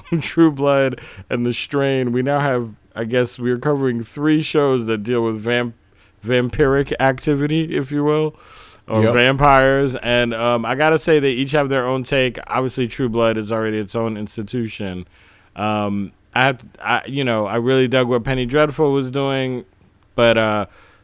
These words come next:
Speaker 1: this is a really interesting take, and I didn't read the book, so, you know, no spoilers on that, that part. And I, I kinda wanna see what he does with the, uh,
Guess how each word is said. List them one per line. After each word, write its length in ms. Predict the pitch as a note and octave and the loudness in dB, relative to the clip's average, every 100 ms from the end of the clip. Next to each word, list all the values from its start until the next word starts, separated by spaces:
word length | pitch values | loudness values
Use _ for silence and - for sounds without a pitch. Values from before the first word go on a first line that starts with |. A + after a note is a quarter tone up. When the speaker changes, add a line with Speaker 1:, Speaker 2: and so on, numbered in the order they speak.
| - | 0
Speaker 1:
this 180 | F3+ G3 | 0 2
is 120 | E3 | 0
a 80 | C#3 | 0
really 320 | C3 C#3 A#2+ | 2 2 2
interesting 420 | B2 C3 B2 B2 | -2 -6 -6 -6
take, 300 | A#2 C3+ B2+ | -2 0 0
and 100 | A#2+ | -2
I 140 | A2+ B2 | -2 -2
didn't 320 | B2 F3 F3+ | 2 2 4
read 180 | C3+ A#2+ | 2 2
the 60 | A2 | 0
book, 340 | A2 A2 G#2 | 0 0 -2
so, 520 | - A#2+ G#2 G2+ F#2+ - | -4 -2 0 0 -2 -6
you 140 | A#2+ A2+ | -6 -4
know, 300 | G2+ F#2+ F2 | -2 -4 -6
no 200 | A2 A#2+ | -6 -6
spoilers 460 | - A#2+ A2 G#2+ | -4 -2 -2 -2
on 120 | G#2 G#2 | -4 -4
that, 220 | A#2+ A2+ _ _ _ _ _ _ _ | -4 -6 _ _ _ _ _ _ _
that 260 | A#2+ A2+ F2+ | -2 -2 -2
part. 360 | A#2 G#2+ G2 - | -2 -2 -4 -8
And 160 | A#2 | -6
I, 260 | A#2+ A2+ G#2+ | -2 -2 -4
I 40 | |
kinda 300 | A2 C3+ C#3 | -4 0 2
wanna 220 | C3 B2 A#2+ | 2 2 -2
see 180 | - | -2
what 140 | A#2 A2+ | 0 0
he 80 | A2 | 0
does 260 | A2 G#2+ | 0 0
with 180 | G#2 F#2 | -2 -6
the, 240 | G#2+ G2+ | -4 -2
uh, 300 | G2 F#2+ F2+ | -2 -4 -6